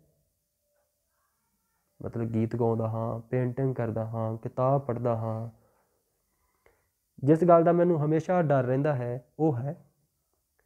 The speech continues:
ਅੱਗੇ ਹੈ ਪੰਜਵਾਂ ਸਵਾਲ, "ਤੁਸੀਂ ਉਹਨਾਂ ਲੋਕਾਂ ਨਾਲ ਕਿਵੇਂ ਪੇਸ਼ ਆਉਂਦੇ ਹੋ ਜਿਨ੍ਹਾਂ ਨੂੰ ਤੁਸੀਂ ਪਸੰਦ ਨਹੀਂ ਕਰਦੇ?" ਇਹ ਤੁਸੀਂ ਲਿਖਣੀਆਂ ਸਤਰਾਂ।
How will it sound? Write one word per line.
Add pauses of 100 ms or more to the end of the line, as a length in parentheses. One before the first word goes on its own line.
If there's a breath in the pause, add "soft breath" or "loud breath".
(1400)
ਅੱਗੇ
ਹੈ
ਪੰਜਵਾਂ
ਸਵਾਲ,
"ਤੁਸੀਂ (320)
ਉਹਨਾਂ
ਲੋਕਾਂ
ਨਾਲ
ਕਿਵੇਂ
ਪੇਸ਼ (100)
ਆਉਂਦੇ
ਹੋ (300 soft breath)
ਜਿਨ੍ਹਾਂ
ਨੂੰ
ਤੁਸੀਂ
ਪਸੰਦ (280)
ਨਹੀਂ
ਕਰਦੇ?" (880)
ਇਹ
ਤੁਸੀਂ
ਲਿਖਣੀਆਂ
ਸਤਰਾਂ।